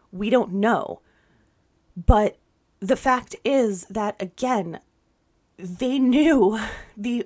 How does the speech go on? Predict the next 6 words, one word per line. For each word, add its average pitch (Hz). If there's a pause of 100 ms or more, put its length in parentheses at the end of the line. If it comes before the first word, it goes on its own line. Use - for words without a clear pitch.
police 262
department 247
knew 220 (880)
that 214
he 226
was 202